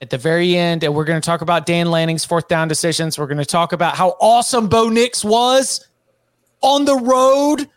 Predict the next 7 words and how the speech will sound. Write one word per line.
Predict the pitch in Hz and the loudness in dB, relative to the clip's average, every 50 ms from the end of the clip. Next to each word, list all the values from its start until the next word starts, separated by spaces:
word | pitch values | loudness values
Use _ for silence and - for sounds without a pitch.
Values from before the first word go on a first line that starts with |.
| _ _ - | _ _ -4
with | 202 233 226 | -2 -2 -2
zero | 180 170 160 190 240 269 285 285 277 269 - | -2 -2 -2 0 0 2 2 2 2 0 -2
turnovers. | - - 254 254 254 262 269 277 285 247 294 302 302 294 285 - - - - _ _ _ _ _ _ _ _ _ _ _ _ - | -2 -2 0 0 2 2 2 2 2 2 0 0 0 -2 -4 -6 -8 -8 -10 _ _ _ _ _ _ _ _ _ _ _ _ -12
Clean | - - 247 262 277 285 294 277 | -6 -2 0 2 2 2 2 0
game | 214 254 254 254 262 269 285 320 320 254 _ _ _ _ _ _ _ _ _ - | 0 0 0 0 0 0 -2 -4 -6 -10 _ _ _ _ _ _ _ _ _ -4
for | - 240 208 | -2 0 2
Oregon. | 233 247 254 262 277 247 302 311 311 311 | 2 2 2 2 0 -2 -4 -6 -6 -8